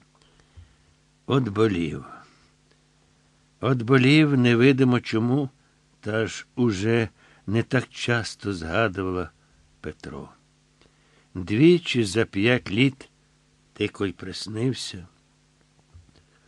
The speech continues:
Один раз, що в вікно стукає, вона його лише бачить, каже, що вийде зараз на двір і виходить.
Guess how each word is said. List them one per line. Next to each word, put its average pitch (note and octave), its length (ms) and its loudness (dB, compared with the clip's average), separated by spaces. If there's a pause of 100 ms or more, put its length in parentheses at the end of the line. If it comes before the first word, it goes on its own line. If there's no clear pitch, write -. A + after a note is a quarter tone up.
(640)
Один A#2+ 400 2
раз, A2+ 180 4
що - 260 -2
в F#2+ 40 0
вікно G2 400 -2
стукає, F#2+ 720 -6 (920)
вона G2 320 -2
його F#2+ 280 -4
лише F#2+ 280 -6
бачить, F#2 580 -8
каже, F#2+ 320 -6
що F#2+ 280 -6
вийде A#2 480 0
зараз A2 400 0 (300)
на G#2+ 180 -2
двір G2+ 460 -6
і F2 120 -8
виходить. F2 720 -10